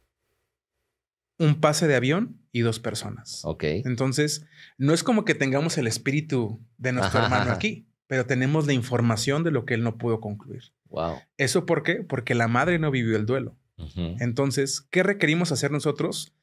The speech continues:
Speaker 1: Vivir el duelo de cada uno de nuestros hijos perdidos, si tuvimos esa situación desafortunada.
Speaker 2: Sí.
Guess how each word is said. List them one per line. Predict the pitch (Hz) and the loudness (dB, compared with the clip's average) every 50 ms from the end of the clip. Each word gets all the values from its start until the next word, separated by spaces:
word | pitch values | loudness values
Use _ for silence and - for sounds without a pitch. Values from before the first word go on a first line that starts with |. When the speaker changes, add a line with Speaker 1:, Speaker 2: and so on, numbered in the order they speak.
| _ _ _ _ | _ _ _ _
Speaker 1:
Vivir | - 117 123 117 113 135 - 220 | -2 0 2 4 4 4 4 4
el | 233 208 190 | 2 2 4
duelo | 208 208 208 208 208 208 | 4 4 4 4 4 4
de | 190 165 - | 4 2 2
cada | - 156 139 151 160 | 2 2 2 4 2
uno | 170 165 | 2 2
de | 151 | 0
nuestros | 131 117 - - 113 - 131 | 0 -2 -2 -4 -4 -4 -2
hijos | 113 143 147 - | -2 -2 -4 -4
perdidos, | - - 113 110 113 113 117 139 190 202 - - | -2 -2 0 0 2 2 0 0 -2 -2 -4 -4
si | - 123 | -4 -4
tuvimos | 117 - 117 117 117 117 113 - | -2 -2 0 0 0 0 -2 -2
esa | 120 110 - 127 120 117 110 101 | -4 -2 0 0 0 0 0 -2
situación | - - 113 - 120 110 - 120 117 | -4 -8 -8 -8 -8 -6 -4 -4 -4
desafortunada. | 117 - 113 107 - 107 - - 107 107 107 104 120 - - | -4 -4 -6 -4 -4 -6 -6 -6 -4 -2 -2 -2 -2 -2 -4
Speaker 2:
Sí. | - - 90 82 80 73 73 | -6 -4 -2 -2 -2 -4 -8